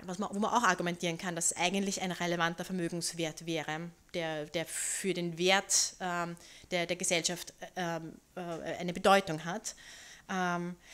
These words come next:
auch nicht zum Beispiel, ähm, potenziell realisierbares zukünftiges Pensionsvermögen. Hm? Also im Umlagesystem, Pensionsvermögen, das im Umlagesystem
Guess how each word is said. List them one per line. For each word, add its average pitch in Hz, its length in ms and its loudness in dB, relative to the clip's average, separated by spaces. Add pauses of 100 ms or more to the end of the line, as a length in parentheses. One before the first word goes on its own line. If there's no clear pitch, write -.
(220)
auch 196 240 4
nicht 269 440 2
zum 277 140 4
Beispiel, 247 760 4
ähm, 214 420 2 (440)
potenziell 240 800 8
realisierbares 220 880 4 (140)
zukünftiges 277 600 2
Pensionsvermögen. 208 800 2 (300)
Hm? 233 240 -6
Also 196 220 2
im 240 180 6
Umlagesystem, 214 840 8
Pensionsvermögen, 233 1080 4
das 220 220 6
im 285 180 4
Umlagesystem 175 1080 4